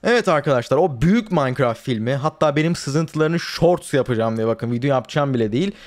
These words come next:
Shorts yaptım diye kanalıma ihtar yediğim o büyük Minecraft filmi, hepimizin çok merak ettiği o Minecraft filmi, saçma sapan dizayn seçimlerine sahip, hepimizin cebinden parasını almaya çalışan,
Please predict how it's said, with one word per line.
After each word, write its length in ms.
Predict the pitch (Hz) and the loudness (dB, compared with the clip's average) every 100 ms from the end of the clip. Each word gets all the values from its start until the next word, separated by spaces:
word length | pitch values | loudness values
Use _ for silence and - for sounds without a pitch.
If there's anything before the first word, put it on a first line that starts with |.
| - | -20
Shorts 400 | - 175 208 - | -4 -2 -2 -2
yaptım 500 | 151 143 - 185 160 | -2 -2 -2 -2 0
diye 280 | 127 139 185 | 0 0 -2
kanalıma 380 | - 143 156 160 - | -2 0 0 -2 -4
ihtar 460 | 147 - - 175 190 | -6 -6 -2 0 2
yediğim 340 | 143 120 127 | 0 0 -2
o 140 | 135 | -2
büyük 260 | 123 196 190 | 0 -2 0
Minecraft 540 | 170 127 110 113 101 | -2 -2 0 -2 -2
filmi, 480 | - 214 190 127 196 - - | -2 0 2 0 -2 -6 -8
hepimizin 400 | - 156 160 135 | -4 0 0 0
çok 240 | 131 151 147 | -2 -4 -2
merak 320 | 127 113 110 | -2 -2 -4
ettiği 180 | 110 127 | -4 -2
o 60 | |
Minecraft 500 | 127 151 160 131 117 | 0 0 0 -2 -2
filmi, 400 | - 123 143 202 - | -2 -2 0 -2 -4
saçma 380 | - 185 - 196 | -2 -2 0 0
sapan 460 | 170 143 160 170 | 0 0 0 0
dizayn 300 | 139 139 180 | 0 0 0
seçimlerine 480 | 180 151 156 151 156 | 0 -4 -2 -2 -2
sahip, 460 | - 123 123 175 - - _ | -2 -2 0 -2 -6 -20 _
hepimizin 420 | 156 170 165 143 | -2 0 0 0
cebinden 420 | 139 143 143 143 | 0 0 0 -2
parasını 440 | 139 143 139 - 143 | 0 -2 0 -2 -2
almaya 360 | 143 147 143 | 0 0 0
çalışan, 500 | 135 117 95 - 131 | 0 -4 -4 -4 -6